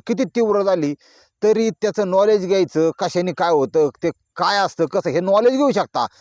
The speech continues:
पण तुम्ही त्याचा प्रॅक्टिकल वापर करता, कारण समाजाचा एक पागडा असतो आणि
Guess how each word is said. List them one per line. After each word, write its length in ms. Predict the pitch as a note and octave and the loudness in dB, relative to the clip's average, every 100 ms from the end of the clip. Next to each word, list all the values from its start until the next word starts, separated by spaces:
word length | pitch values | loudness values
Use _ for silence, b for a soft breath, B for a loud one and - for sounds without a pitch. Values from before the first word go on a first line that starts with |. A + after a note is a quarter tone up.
| b - | b -8
पण 80 | E3+ | -2
तुम्ही 180 | G3 F#3 | -2 0
त्याचा 160 | F3 D#3+ | -2 -2
प्रॅक्टिकल 420 | - C#3+ F3+ D#3+ | -2 -4 -2 0
वापर 240 | E3+ D3+ | 0 0
करता, 240 | B2 C3+ B2+ | -4 -4 -4
कारण 180 | C#3+ C#3 | -4 -6
समाजाचा 540 | - D3+ D#3 D3 C#3+ | -6 -4 -2 -2 -4
एक 80 | D3 - | -4 -4
पागडा 260 | C3 C3+ | -4 -2
असतो 280 | C3 - D3+ - b b b - | -4 -4 -8 -8 b b b -8
आणि 760 | B2+ C#3+ D3+ D3 D3 C#3+ C#3 | -6 -4 -2 -2 -2 -2 -6